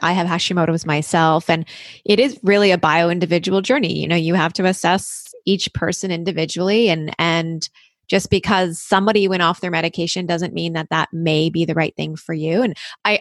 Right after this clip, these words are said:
I love that women are, like, wanting to be drug-free and all of that. And, and of course, I, I, I advocate for that for sure. But of course, it's,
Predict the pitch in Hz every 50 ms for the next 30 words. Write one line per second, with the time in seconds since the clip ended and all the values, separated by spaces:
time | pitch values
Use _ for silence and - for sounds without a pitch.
0 | - 202 208 202 190 185 180 175 175 175 170 190 226 240 262 294 247 214 196 202
1 | 196 196 196 196 190 190 - - _ _ _ _ _ _ _ _ - 190 208 196
2 | 202 202 208 220 220 - - - 170 175 175 175 175 175 170 - 165 165 160 165
3 | _ _ _ _ _ _ _ _ _ _ 185 165 170 180 185 165 202 185 180 208
4 | - 185 175 - 190 175 175 170 - - 175 175 165 165 160 165 180 180 220 233
5 | 254 - - 170 175 170 160 - - 165 170 160 - - - 269 247 - - 165
6 | 156 151 - - - 156 156 151 151 156 - - 160 - - - - - 147 -
7 | - 190 - - - 185 165 - - _ - 170 170 - - 233 247 214 185 165
8 | - - 180 175 170 160 - - - - 269 240 175 190 - - 170 - - -